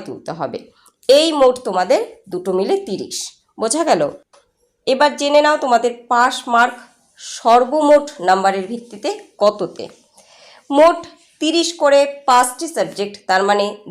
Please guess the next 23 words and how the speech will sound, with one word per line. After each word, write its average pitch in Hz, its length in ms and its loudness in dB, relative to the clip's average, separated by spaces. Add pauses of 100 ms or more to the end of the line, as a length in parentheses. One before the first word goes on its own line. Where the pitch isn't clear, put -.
দেড়শোতে 233 460 -2 (100)
পাস। 240 160 2 (360)
এবার 233 180 2 (320)
তোমাদের 240 340 0
মনে 247 200 0 (200)
আরেকটা 240 360 0
কোশ্চেন 202 440 -6 (520)
যে 208 100 -2 (160)
তাহলে 247 360 -2
কি 262 100 -6 (480)
সব 277 260 0 (140)
সাবজেক্ট 277 460 -4
মিলে 254 200 2 (120)
দেড়শো 240 280 -4
তুললেই 269 400 -4
হবে? 285 240 -6 (460)
উত্তর 262 320 -8 (100)
কিন্তু 285 240 -6 (120)
না, 147 100 -2 (800)
তোমাদের 269 400 0 (320)
প্রত্যেকটা 320 720 -2 (140)
সাবজেক্টে 247 680 -4 (560)
কমপক্ষে 277 760 0